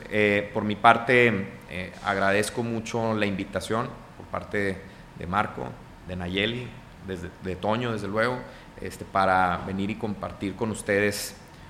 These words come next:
un poco de la perspectiva legal de,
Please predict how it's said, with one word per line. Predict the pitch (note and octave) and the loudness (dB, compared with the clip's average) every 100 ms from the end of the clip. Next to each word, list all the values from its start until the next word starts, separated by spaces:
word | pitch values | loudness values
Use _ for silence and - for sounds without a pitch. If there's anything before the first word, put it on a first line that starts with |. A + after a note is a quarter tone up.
| - | -10
un | G2+ | -8
poco | G2+ G#2 A2+ A2 | -4 -4 2 4
de | |
la | G#2 F#2+ F2+ F2+ | 6 6 4 2
perspectiva | G2+ - G#2 - A2+ A2+ A#2 | -2 0 -6 -2 2 6 6
legal | A2 G2+ G#2+ A2+ A2 - - | 6 6 4 2 -6 -14 -8
de, | F#2 F#2 F#2 | -4 -4 -6